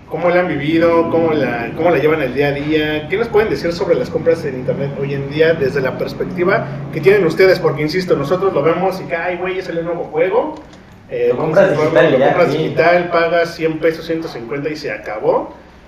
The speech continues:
Speaker 1: Pero de ahí en fuera, por ejemplo, yo tengo ganas de comprarme <laughs> una aspiradora robot, que creo que tiene experiencia en eso, y otro tipo de cuestiones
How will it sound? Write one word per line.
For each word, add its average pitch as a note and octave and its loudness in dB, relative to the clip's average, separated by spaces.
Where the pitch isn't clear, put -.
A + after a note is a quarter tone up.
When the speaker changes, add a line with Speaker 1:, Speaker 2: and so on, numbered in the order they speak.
Speaker 1:
Pero A2+ -8
de B2+ -2
ahí D3 -2
en D#3 -2
fuera, E3 -2
por B2 -12
ejemplo, C#3+ -8
yo C#3 -6
tengo C#3 -6
ganas C3 -6
de B2+ -10
comprarme A2+ -10
<laughs> D#3+ -2
una D3+ 0
aspiradora C3+ 2
robot, B2 2
que C3 2
creo A#2+ 2
que E3+ 6
tiene D#3 4
experiencia D3 0
en C#3+ 2
eso, F#3 2
y E3 2
otro G3 2
tipo G3+ 0
de E3+ 2
cuestiones E3 0